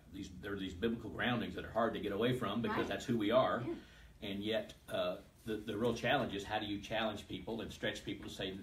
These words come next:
Speaker 1: "Then how do we live this out in community? What's your role in this? How do you engage?" I do find as a pastor, it's very, it, it's, it's just, it, it's not my style to tell anybody what they have to do. I mean, there's some people that like to march and protest, and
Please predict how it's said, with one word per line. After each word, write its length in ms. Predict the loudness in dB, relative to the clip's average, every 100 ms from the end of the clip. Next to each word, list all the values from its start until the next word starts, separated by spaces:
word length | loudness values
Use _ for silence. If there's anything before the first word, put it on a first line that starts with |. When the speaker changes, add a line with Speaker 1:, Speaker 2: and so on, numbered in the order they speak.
| -10
Speaker 1:
"Then 140 | -8
how 160 | -6 -2
do 60 | 0
we 140 | 0
live 200 | -2 -2
this 160 | -2 0
out 180 | -2
in 80 | -2
community? 420 | -6 -6 -6 -6
What's 300 | -4 -4 -2
your 120 | -2 -2
role 260 | -2 -2
in 80 | -4
this? 220 | -6 -8 -6
How 100 | -6
do 40 |
you 200 | -2 -2
engage?" 520 | -2 -6 -8 -8 -8 -10 -18 -20 -20 -14 -4
I 100 | 0
do 160 | 2
find 300 | 2 2 0
as 120 | -2 -2
a 40 |
pastor, 560 | -2 0 0 -2 -8 -8
it's 140 | -10
very, 360 | -2 0 0 -2 -10 -18 -20 -20 -18 -12
it, 160 | -12 -10
it's, 160 | -12 -8
it's 160 | -8 -6
just, 260 | -6 -6 -8 -18 -20 -20 -20 -18
it, 160 | -16 -14 -12
it's 160 | -4
not 180 | -2 0
my 140 | -2
style 360 | -2 -2 0 0
to 60 | -2
tell 260 | -4 -4 -4
anybody 500 | -4 -4 -4 -6 -10 -18 -20 -20 -8
what 160 | -4 -4
they 100 | -4
have 180 | -6 -8 -12
to 40 |
do. 40 | -12 -10
I 60 |
mean, 120 | -8
there's 140 | -8 -4
some 140 | -4
people 220 | -2 -4 -6
that 100 | -4
like 220 | -4 -2
to 100 | -6
march 380 | -4 -2 -2 -4
and 120 | -12 -12
protest, 560 | -4 -2 2 2 2 -2
and 200 | -6 -8